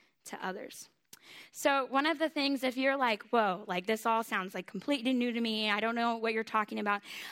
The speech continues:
I would encourage you to go read the book of Acts. Go read what happens to Peter and to, to Paul and to the other apostles and how the Holy Spirit worked out in their lives. And I actually, really quick, just want to read you an intro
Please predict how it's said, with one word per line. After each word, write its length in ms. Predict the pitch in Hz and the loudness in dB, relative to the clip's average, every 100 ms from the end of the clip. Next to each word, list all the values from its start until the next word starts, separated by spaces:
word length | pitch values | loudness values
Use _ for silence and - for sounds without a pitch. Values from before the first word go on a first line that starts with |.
| - - | -6 2
I 100 | 262 | 2
would 100 | 330 | 4
encourage 320 | 277 269 269 | 0 0 -2
you 60 | 247 | 0
to 60 | |
go 100 | 233 | 0
read 240 | 220 226 202 | 0 -2 -2
the 40 | |
book 160 | 202 208 | -2 -2
of 60 | |
Acts. 460 | 190 170 - - - - _ _ _ _ _ - - 214 | 0 -2 -4 -16 -16 -20 _ _ _ _ _ -20 -12 0
Go 280 | 254 277 311 | 2 4 2
read 400 | 262 262 269 262 | 0 2 2 2
what 200 | 233 233 | 2 2
happens 500 | 226 226 240 233 226 | 2 0 0 -2 -2
to 100 | 233 | -4
Peter 440 | 214 220 220 220 214 | -2 0 2 2 2
and 200 | 208 208 | -2 0
to, 140 | 220 - - - - | -2 -2 -10 -6 -2
to 100 | 247 | 0
Paul 300 | - 226 226 | 4 4 2
and 120 | 226 | 0
to 40 | |
the 120 | 233 220 | 2 2
other 220 | 226 233 | 4 0
apostles 840 | 220 - 247 254 202 190 190 - - - - - | 0 2 2 2 -4 -2 -4 -10 -16 -16 -10 2
and 180 | 240 254 | 2 2
how 360 | - 262 262 | 2 4 4
the 80 | 269 | 2
Holy 180 | 247 240 | -2 -2
Spirit 300 | - 247 196 | 0 0 2
worked 240 | 214 220 | 0 2
out 100 | 208 | 0
in 80 | 202 | 0
their 140 | 196 185 | -2 0
lives. 340 | 190 190 190 - | 2 0 -2 0
And 100 | 233 | 2
I 40 | |
actually, 500 | 226 262 - 285 226 - - - | 2 0 0 0 -2 -12 -20 -2
really 280 | 254 330 - | 0 2 0
quick, 240 | 277 254 | -2 0
just 180 | 262 269 | -2 0
want 180 | 262 262 | -2 -2
to 120 | 262 | -4
read 220 | 240 247 | -2 -2
you 140 | 247 226 | -2 -2
an 100 | 220 | -4
intro 580 | 214 254 262 202 185 220 | -2 -2 0 -2 -2 -4